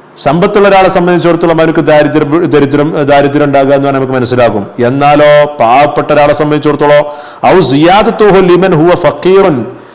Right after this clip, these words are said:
അവൻ already ഫക്കീറാണ്, പാവപ്പെട്ട ഒരാളാണ്. അപ്പൊ അവനക്ക് ഒന്നും കൂടി അവന്റെ ഫഖർ, ദാരിദ്ര്യം ഒന്നും കൂടി ജാസ്തിയായാൽ ഒന്നും കൂടി കുടുസാകും ജീവിതം. ഇപ്പൊ അങ്ങനെ കുഴപ്പമില്ലാണ്ട രൂപത്തിൽ ഇങ്ങനെ പോകുന്നുണ്ട്,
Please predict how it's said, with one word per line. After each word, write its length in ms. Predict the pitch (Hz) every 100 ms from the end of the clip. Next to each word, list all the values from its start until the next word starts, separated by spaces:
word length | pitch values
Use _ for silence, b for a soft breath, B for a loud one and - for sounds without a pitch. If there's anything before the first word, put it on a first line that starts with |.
| B 139
അവൻ 200 | 196 202
already 420 | 190 196 220 226
ഫക്കീറാണ്, 800 | 180 160 - 208 214 190 175 127
പാവപ്പെട്ട 840 | - 135 151 185 214 214 196 165
ഒരാളാണ്. 680 | 160 151 139 139 131 113 104 - B B
അപ്പൊ 160 | 120 147
അവനക്ക് 380 | 139 147 151 170
ഒന്നും 400 | 151 165 196 202
കൂടി 200 | 208 202 202
അവന്റെ 320 | 185 170 175
ഫഖർ, 480 | - 143 - 170 165
ദാരിദ്ര്യം 680 | 123 131 139 156 139 160 147
ഒന്നും 220 | 139 151
കൂടി 140 | 160 165
ജാസ്തിയായാൽ 840 | 139 135 123 160 156 147 151 165 - B B
ഒന്നും 280 | 101 127 151
കൂടി 140 | 175
കുടുസാകും 760 | 175 - 131 120 - 135 120 107
ജീവിതം. 300 | 104 98 95
ഇപ്പൊ 640 | - - - - - -
അങ്ങനെ 180 | 139 151
കുഴപ്പമില്ലാണ്ട 800 | 156 139 127 - 160 165 165 165
രൂപത്തിൽ 400 | 160 156 151 160
ഇങ്ങനെ 200 | 160 156
പോകുന്നുണ്ട്, 920 | 156 143 143 160 147 143 143 -